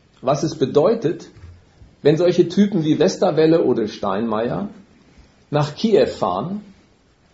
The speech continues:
auf den Euromaidan und sich dann hinter Demonstranten stellen, so heißen sie,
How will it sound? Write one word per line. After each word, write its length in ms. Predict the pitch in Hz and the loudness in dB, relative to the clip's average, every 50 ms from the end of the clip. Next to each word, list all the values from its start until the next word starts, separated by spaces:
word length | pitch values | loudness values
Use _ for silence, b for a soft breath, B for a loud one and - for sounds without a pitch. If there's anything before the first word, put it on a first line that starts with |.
| _ - | _ 0
auf 140 | 131 139 - | 0 2 2
den 160 | 160 147 151 | 2 0 0
Euromaidan 1120 | 151 156 175 202 190 156 151 139 127 120 110 104 104 98 104 98 95 92 107 139 180 202 190 - - - _ _ _ _ _ _ _ _ b b b b b b - | 2 4 6 6 6 6 6 4 4 4 2 2 0 0 -2 -2 -2 -2 -4 -4 -8 -10 -12 -14 -20 -20 _ _ _ _ _ _ _ _ b b b b b b 6
und 160 | 190 190 190 | 8 8 8
sich 200 | 196 180 - - | 6 2 2 2
dann 420 | 170 160 190 214 220 208 - - - - | 2 4 4 4 2 2 0 -4 -4 2
hinter 420 | - 185 202 190 180 165 165 165 | 4 4 4 6 6 4 4 4
Demonstranten 1160 | - - - 180 175 175 165 156 151 123 - - - - 143 170 202 240 254 - - 127 117 | 0 2 4 4 6 6 4 2 2 0 -2 -6 -10 -6 -2 0 0 0 0 -2 -4 -4 -4
stellen, 580 | 101 - - - 98 90 90 98 127 151 165 170 - | -6 -6 -6 -4 -2 -2 -2 -2 -2 -4 -6 -8 -6
so 220 | - 147 139 - | -4 -2 -2 0
heißen 340 | 120 139 185 185 - - 104 | 2 0 0 0 -2 -4 -4
sie, 280 | 90 92 120 165 - | -4 -4 -4 -4 -4